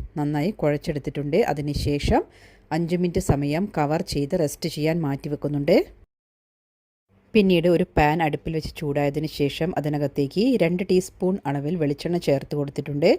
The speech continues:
അതിനുശേഷം ഒരു സവാള നീളത്തിൽ അരിഞ്ഞതാണ് ഇതിനകത്തേക്ക് ചേർത്ത് കൊടുക്കുന്നത്. അപ്പോൾ സവാള ചേർത്തതിന് ശേഷം ഇതൊന്ന് ലൈറ്റ് കളറായിട്ട് മാറുന്ന സമയം വരെ നമുക്കിതൊന്ന്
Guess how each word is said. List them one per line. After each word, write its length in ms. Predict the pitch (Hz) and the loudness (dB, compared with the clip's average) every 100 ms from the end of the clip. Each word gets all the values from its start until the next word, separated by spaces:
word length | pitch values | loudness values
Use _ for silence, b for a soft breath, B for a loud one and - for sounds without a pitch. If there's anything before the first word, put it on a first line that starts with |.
| b b b b b b - | b b b b b b -6
അതിനുശേഷം 720 | 165 180 180 156 143 - 190 - 160 | 0 0 0 2 2 4 2 2 -2
ഒരു 120 | - 170 | 0 0
സവാള 340 | 143 147 139 185 | 2 2 2 2
നീളത്തിൽ 380 | 151 147 139 170 151 | 0 -2 0 0 0
അരിഞ്ഞതാണ് 420 | 143 147 147 143 160 | -2 -2 -2 -2 -2
ഇതിനകത്തേക്ക് 480 | 143 143 139 151 170 151 | -2 -2 -2 -4 -2 -2
ചേർത്ത് 300 | 143 - 147 | -2 -2 -4
കൊടുക്കുന്നത്. 460 | 139 143 139 156 285 - b b b b b b b - | -4 -4 0 4 4 2 b b b b b b b -2
അപ്പോൾ 180 | 202 196 | 0 4
സവാള 320 | 180 175 185 202 | 4 4 4 2
ചേർത്തതിന് 480 | 175 143 - 151 151 - | 0 -2 -4 -6 -6 -4
ശേഷം 380 | 143 135 - 254 311 | -4 -2 0 0 -2
ഇതൊന്ന് 340 | 151 156 151 208 392 - 151 | -2 -2 0 2 0 -2 0
ലൈറ്റ് 320 | 156 165 - | 2 0 -2
കളറായിട്ട് 540 | 156 143 143 143 147 226 381 B B - | -2 0 0 0 2 0 0 B B -4
മാറുന്ന 340 | 151 151 170 175 170 | 0 0 0 0 0
സമയം 300 | 143 143 147 | -2 0 -2
വരെ 140 | 143 165 | 0 0
നമുക്കിതൊന്ന് 460 | 175 143 147 143 | 0 -2 -2 -2